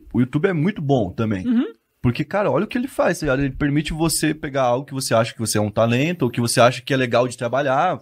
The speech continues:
Speaker 1: qualquer... Você pegar algo e faturar em cima. Que nem, qual televisão que apoia todos os programas que tem aqui dentro?
Speaker 2: Uhum.
Speaker 1: Entendeu? Talvez
Speaker 2: É.
Speaker 1: o Flow tivesse algum espaço em algum lugar,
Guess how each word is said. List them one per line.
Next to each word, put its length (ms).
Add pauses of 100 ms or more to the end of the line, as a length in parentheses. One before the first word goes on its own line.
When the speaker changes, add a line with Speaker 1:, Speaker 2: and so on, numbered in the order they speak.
Speaker 1:
qualquer... 280 (560)
Você 200
pegar 320
algo 500
e 60
faturar 340
em 60
cima. 440 (280)
Que 80
nem, 260 (680)
qual 180
televisão 560
que 160
apoia 320
todos 680
os 120
programas 400
que 60
tem 120
aqui 120
dentro? 380
Speaker 2:
Uhum. 300 (220)
Speaker 1:
Entendeu? 280
Talvez 340
Speaker 2:
É. 40
Speaker 1:
o 40
Flow 420
tivesse 720
algum 240
espaço 400
em 40
algum 80
lugar, 500